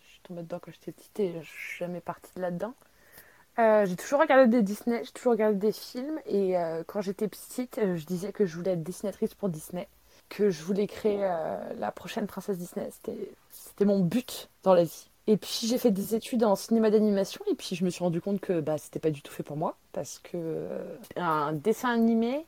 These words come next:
que ce soit en deux D ou en trois D, c'est, pff, c'est cinq, cinq, six, ça peut aller jusqu'à dix ans de préparation. C'est tout à fait louable comme travail, mais j'aurais voulu être directrice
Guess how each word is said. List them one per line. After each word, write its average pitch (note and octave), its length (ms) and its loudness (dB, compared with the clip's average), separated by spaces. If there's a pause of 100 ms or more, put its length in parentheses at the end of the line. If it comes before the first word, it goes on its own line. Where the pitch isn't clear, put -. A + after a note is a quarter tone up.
(460)
que - 80 -10
ce G#3+ 40 2
soit A3 160 0
en G#3 60 4
deux G#3 160 6
D A3+ 120 2
ou A#3 100 0
en G#3 80 2
trois G#3 240 0
D, A#3 340 0
c'est, E3+ 920 -4
pff, - 120 -20 (440)
c'est F#3+ 160 -4
cinq, - 560 -8
cinq, A3+ 380 -6
six, - 380 -10
ça - 200 -6
peut - 140 0
aller F#3 160 4
jusqu'à F3+ 260 -2
dix G3 360 -2
ans A#3 80 0
de A3 60 0
préparation. G#3+ 580 -4 (340)
C'est G#3+ 340 4
tout - 140 -14
à A#3+ 80 6
fait B3+ 160 6
louable A3+ 280 2
comme G#3+ 180 0
travail, A#3 360 2
mais F#3+ 380 0
j'aurais G3 300 0
voulu F#3+ 180 0
être G#3+ 120 4
directrice - 500 -2